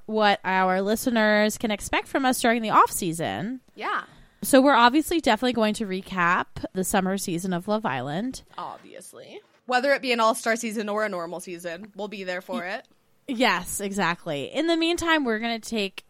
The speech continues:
Speaker 1: some, uh, time to interview people that we know who have influenced us into watching the show, who we've influenced into watching the show, people who we feel like just will have an interesting, unique take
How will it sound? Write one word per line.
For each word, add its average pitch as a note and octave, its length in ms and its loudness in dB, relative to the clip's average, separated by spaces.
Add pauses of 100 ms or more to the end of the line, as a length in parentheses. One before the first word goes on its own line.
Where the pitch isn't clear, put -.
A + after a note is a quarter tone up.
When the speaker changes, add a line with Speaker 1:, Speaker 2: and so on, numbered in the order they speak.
Speaker 1:
some, F3+ 680 -2 (580)
uh, F3+ 180 2
time G3 200 -4
to - 140 -6
interview G3+ 720 0
people F#3+ 280 -8
that F3+ 140 -4
we F#3 120 -4
know G#3+ 540 2 (100)
who G3+ 200 2
have E3+ 500 0 (460)
influenced B3 760 0
us G3+ 220 0
into F3+ 260 -6
watching C4+ 460 -2
the C4+ 100 0
show, B3 340 0
who D#3+ 240 -10
we've G3+ 320 -6
influenced A#3 600 -6
into A#3 160 -10
watching A3 400 -8
the G#3+ 80 -10
show, G3 580 0 (380)
people G3 240 0
who G3+ 120 4
we F#3+ 120 2
feel F3+ 220 -2
like F3 220 0
just - 280 -14
will F#3+ 160 -6
have E3+ 480 0
an F#3+ 100 -8
interesting, G3 760 -2
unique F3+ 520 -4 (160)
take - 540 -4